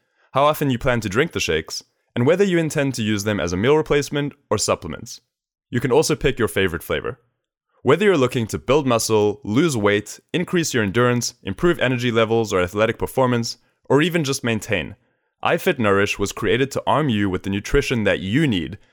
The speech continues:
to go after your goals while also maintaining a solid daily nutritional foundation. When I went to i fit nourish dot com to try it out for myself, the questionnaire took less than a minute to fill out,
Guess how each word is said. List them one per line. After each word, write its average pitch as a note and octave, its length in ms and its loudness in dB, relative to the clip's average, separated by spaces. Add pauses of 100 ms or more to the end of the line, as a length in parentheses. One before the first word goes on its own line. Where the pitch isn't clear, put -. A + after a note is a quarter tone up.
(120)
to A2 140 -4
go G2+ 160 4
after G#2 260 0
your G#2 320 2
goals D#2+ 400 0 (240)
while G#2+ 160 2
also D#3+ 380 2
maintaining G#2+ 580 0
a F#2 60 -6
solid G#2 520 0
daily F2+ 380 0 (140)
nutritional E2+ 460 -4
foundation. - 580 -8 (680)
When B2+ 120 2
I F3 100 4
went D#3+ 200 2
to - 100 0
i G#2+ 80 2
fit G#2 180 -2
nourish G2+ 280 0
dot G#2 180 0
com E2+ 360 -4
to G#2 120 -8
try C#3+ 200 2
it C3+ 60 2
out A#2+ 140 2
for A2+ 100 -8
myself, F#2 500 -2 (200)
the - 80 -8
questionnaire C3+ 580 2
took A2 300 -4
less G#2+ 220 2
than A#2 120 0
a G2+ 40 0
minute G2+ 280 0
to G2+ 80 -10
fill E2+ 260 -4
out, - 280 -8